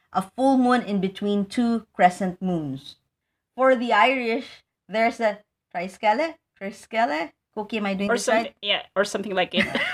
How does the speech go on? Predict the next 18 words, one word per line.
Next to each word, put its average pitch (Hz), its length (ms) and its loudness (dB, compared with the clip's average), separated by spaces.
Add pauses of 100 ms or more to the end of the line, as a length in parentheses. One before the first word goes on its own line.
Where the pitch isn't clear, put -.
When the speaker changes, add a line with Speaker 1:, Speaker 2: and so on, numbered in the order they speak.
(640)
Speaker 1:
Or 269 120 6
Speaker 2:
<laughs> - 80 4
Something, - 280 8 (200)
something 277 460 2
to 247 60 -8
that 233 220 4
effect. 214 460 -2
Speaker 1:
<laughs> - 200 -10
Triskelion, 262 800 4
Speaker 2:
It's 277 140 6
the 226 80 0
same 247 200 0
Speaker 1:
Triskelion, 247 120 8
Speaker 2:
banana. 247 360 4
Speaker 1:
yes. - 420 2 (240)
Speaker 2:
Triskelion. 214 720 2
Speaker 1:
Yes, 190 240 6
there. 185 400 6